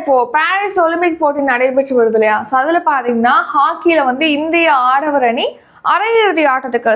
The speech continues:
செமிஃபைனல்ஸ்க்கு வந்து முன்னேறி இருக்காங்க. So, லாஸ்டா நடந்த டோக்கியோ ஒலிம்பிக் போட்டியில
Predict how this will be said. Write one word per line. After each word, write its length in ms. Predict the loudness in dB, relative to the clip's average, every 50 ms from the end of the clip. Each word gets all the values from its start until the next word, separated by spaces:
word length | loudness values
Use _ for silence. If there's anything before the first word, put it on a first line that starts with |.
| 0 0
செமிஃபைனல்ஸ்க்கு 760 | -2 0 0 0 0 0 0 2 0 0 -2 -2 -2 -2 0
வந்து 140 | 0 0 0 0
முன்னேறி 280 | 2 2 2 2 2 2 0
இருக்காங்க. 340 | -2 -4 -6 -4 -2 -2 -4 -4 -6 -12 _ _ _ _ -4
So, 100 | -2 0 0 2
லாஸ்டா 300 | 2 0 0 0 0 0 0 2
நடந்த 260 | 0 0 0 0 0 2 0 0 0 0
டோக்கியோ 320 | 0 0 0 0 0 2 2 2
ஒலிம்பிக் 340 | 0 -2 -4 -4 -6 -4 -2 -2
போட்டியில 320 | -2 0 0 0 0 0